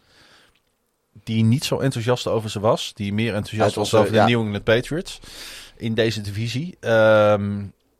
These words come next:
Speaker 1: ja, ik denk dat de <laughs> defensive front, eh, van Buffalo deze wedstrijd gaat beslissen tegen de Steelers offensive line, waar ik niet zo'n fan van ben. En ik denk dat het klassenverschil tussen die twee, eh, fronten, dus dat def-, die defensieve zeven van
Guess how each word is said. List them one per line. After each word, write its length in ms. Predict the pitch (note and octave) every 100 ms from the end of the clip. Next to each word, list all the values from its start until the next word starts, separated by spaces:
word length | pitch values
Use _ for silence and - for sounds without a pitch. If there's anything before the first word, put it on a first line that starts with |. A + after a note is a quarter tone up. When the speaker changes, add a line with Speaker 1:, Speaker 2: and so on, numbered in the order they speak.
| _ _
Speaker 1:
ja, 200 | G#2 -
ik 180 | C3+
denk 220 | - D3+ C#3
dat 180 | B2
de 120 | - A2+
<laughs> 60 | -
defensive 480 | - D#3 D3 A2+ -
front, 460 | A2 G2+ G2 -
eh, 220 | C#2+ -
van 240 | F#2+ G2+ F2+
Buffalo 500 | G#2 - F2+ E2 F2
deze 300 | G2+ G2 F#2+
wedstrijd 460 | G#2 - - D#2+
gaat 340 | - F2+ D#2+ -
beslissen 480 | F2+ - A#2 A2+ G2+
tegen 320 | G2 F#2 F#2+
de 140 | F2
Steelers 380 | E2 - A2 G2
offensive 420 | - G2 F#2 G2+
line, 180 | E2 F2
waar 140 | F2+ F#2+
ik 100 | G2+
niet 180 | C3
zo'n 160 | - F#2+
fan 220 | G#2+ G#2+
van 160 | F2 D#2+
ben. 220 | E2+ D3+ - - - - - - -
En 140 | G#2
ik 100 | G#2
denk 200 | A#2 C#3
dat 120 | C3
het 100 | G#2
klassenverschil 680 | - D#3 E3 C#3+ - - B2+
tussen 280 | - G#2 G2+
die 140 | D3+
twee, 360 | F#3 - G2+ G2+
eh, 200 | A2 G2+
fronten, 560 | - B2 D#3 F#3 G#3+ E3
dus 140 | A2+
dat 160 | - G2
def-, 240 | C3 D3+ -
die 160 | G#2+
defensieve 560 | G#2+ D#3 B2 - B2+ G2
zeven 400 | A2+ B2 C3 G2
van 300 | G2+ G2